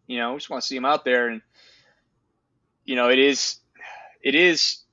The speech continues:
it, it's hard to point to a rookie that was injured early in camp and then came in and was able to have a, a really good rookie season.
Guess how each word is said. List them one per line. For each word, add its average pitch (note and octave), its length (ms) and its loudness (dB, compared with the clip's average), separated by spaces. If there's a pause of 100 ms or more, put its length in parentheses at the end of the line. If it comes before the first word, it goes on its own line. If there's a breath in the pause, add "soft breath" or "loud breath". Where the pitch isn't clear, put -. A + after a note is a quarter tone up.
it, C#3 160 0
it's C#3+ 140 -2
hard D3+ 300 2
to D#3 80 -6
point D3+ 520 -4
to C3 540 0 (460)
a A#2+ 100 0
rookie B2+ 1000 0
that A#2 640 4 (140)
was A#2+ 320 -10
injured B2+ 560 -6
early B2+ 560 -2
in A#2+ 260 -10
camp A#2+ 500 -4 (120)
and A#2+ 180 -10
then A#2+ 180 -8
came A#2+ 300 -6
in A#2+ 360 -4 (420 soft breath)
and A#2 160 -4
was A2+ 160 -8
able A2+ 180 -2
to A2 100 -10
have A2+ 180 2
a, G#2 320 -10
a A2+ 60 -6
really A2 300 -6
good G#2+ 240 -4
rookie G2+ 480 -10
season. - 460 -12